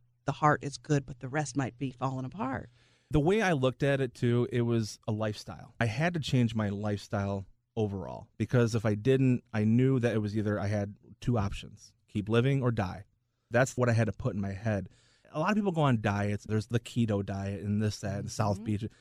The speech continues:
Speaker 2: They can be great, but they're diets. And ev-, 'cause
Speaker 1: It's
Speaker 2: ev-, nobody
Speaker 1: temporary.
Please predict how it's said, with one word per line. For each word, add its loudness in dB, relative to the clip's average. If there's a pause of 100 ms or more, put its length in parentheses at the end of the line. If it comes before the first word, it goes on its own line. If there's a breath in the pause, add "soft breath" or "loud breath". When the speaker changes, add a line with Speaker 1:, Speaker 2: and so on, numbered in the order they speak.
(140 soft breath)
Speaker 2:
They 4
can 0
be 0
great, -2 (320)
but 2 (140)
they're -2
diets. -4 (200)
And 4
ev-, 4
'cause 4
Speaker 1:
It's 2
Speaker 2:
ev-, 6
nobody 4
Speaker 1:
temporary. -10